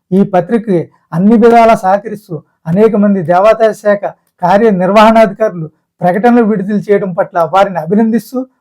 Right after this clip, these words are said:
వారికి పేరు పేరున కృతజ్ఞత తెలియజేస్తున్నాం అని చెప్పి మరి రాస్తారు. అలాగే లెటర్ హెడ్ లో ఈ సంఘం తెలంగాణ కార్యాలయం అంటూ హైదరాబాద్ లో తన చి-, తన ఇంటి చిరునామా, ఆంధ్రప్రదేశ్ చిరునామా అంటూ కాకినాడలోని బోగస్ చిరునామాను ప్రచురిస్తారు. ఇక్కడ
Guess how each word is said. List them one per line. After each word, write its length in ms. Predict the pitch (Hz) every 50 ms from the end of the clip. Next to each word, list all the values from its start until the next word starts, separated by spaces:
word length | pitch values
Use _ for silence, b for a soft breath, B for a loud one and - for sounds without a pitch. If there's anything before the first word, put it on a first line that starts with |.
| _ _
వారికి 260 | 196 202 190 - 170 131 -
పేరు 220 | 175 185 226 - - 262
పేరున 280 | 269 240 214 208 208 208 196 - _ _ _ _ _
కృతజ్ఞత 500 | - 175 170 202 247 240 208 247 254 214 202 - 214
తెలియజేస్తున్నాం 720 | 196 196 202 175 190 185 175 - 185 170 165 170 170 170 160 - - _
అని 120 | 185 190 175 196
చెప్పి 260 | 185 185 - 220 185 156 156 - _ _ _ _ _ _ 175
మరి 160 | 180 180 170 165 160 147 147
రాస్తారు. 440 | 160 175 185 175 - 202 185 190 208 208 208 _ _ _ _ _ _ _ - 175
అలాగే 280 | 180 202 214 214 208 185 165 165 - _ _ _ _ -
లెటర్ 260 | 175 185 170 208 226
హెడ్ 160 | 233 214 196 226
లో 40 | 220 196 190 190
ఈ 20 | 190 175 -
సంఘం 240 | 185 185 208 233 226 - -
తెలంగాణ 380 | 180 185 208 220 226 226 220 226 -
కార్యాలయం 440 | - 208 202 208 208 202 208 208 208 208
అంటూ 140 | 202 170 208 226 -
హైదరాబాద్ 460 | 160 180 180 208 214 196 214 208 196 208
లో 60 | 214 - _
తన 100 | 185 170 165 -
చి-, 140 | 180 170 160 _
తన 100 | - 170 170 170
ఇంటి 140 | 165 165 180 -
చిరునామా, 400 | 202 196 190 196 196 185 190 208 214 - _ _ _ _ _ 143 160
ఆంధ్రప్రదేశ్ 500 | 208 214 233 208 - 220 220 226 208 220 208
చిరునామా 320 | 196 180 208 208 202 202 208
అంటూ 140 | 202 - 196 - -
కాకినాడలోని 600 | 180 180 - - 214 226 214 208 208 190 165 160 143 185
బోగస్ 340 | 202 233 240 254 254 - 202 - -
చిరునామాను 540 | 202 196 196 202 214 208 196 196 170 156 151 - _ _ _ _ _ _
ప్రచురిస్తారు. 640 | 175 175 165 214 202 190 190 - 202 190 170 202 202 208 b b b b b 190
ఇక్కడ 160 | 165 196 190